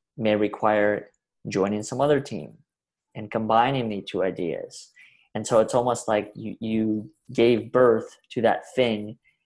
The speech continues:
and now it's no longer your thing. Now it's a combination. But really, if you think about it in, in perspective, every idea,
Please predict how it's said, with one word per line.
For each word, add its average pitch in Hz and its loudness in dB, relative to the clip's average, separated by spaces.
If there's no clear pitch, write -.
and 110 -2
now 113 4
it's 110 -2
no 107 0
longer 117 4
your 107 -2
thing. 104 -10
Now 104 0
it's 104 -8
a 104 -8
combination. 107 -8
But 107 2
really, 120 2
if - -12
you 107 -6
think 120 -6
about 110 0
it 107 0
in, 104 -10
in 107 -8
perspective, 110 0
every 131 4
idea, 110 2